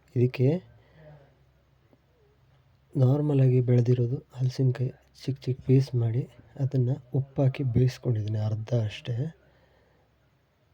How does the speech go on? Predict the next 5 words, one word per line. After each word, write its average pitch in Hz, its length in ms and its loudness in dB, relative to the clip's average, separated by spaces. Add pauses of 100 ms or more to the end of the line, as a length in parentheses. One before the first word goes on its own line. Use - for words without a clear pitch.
(640)
ತಿನ್ನೋಕ್ಕೆ 120 380 0 (100)
ಟೇಸ್ಟ್ 117 280 -4
ಆಗುತ್ತೆ. 110 320 -6 (520)
ಹಾಗೇನೆ 123 420 0 (640)
ಅದಕ್ಕೆ 127 360 -2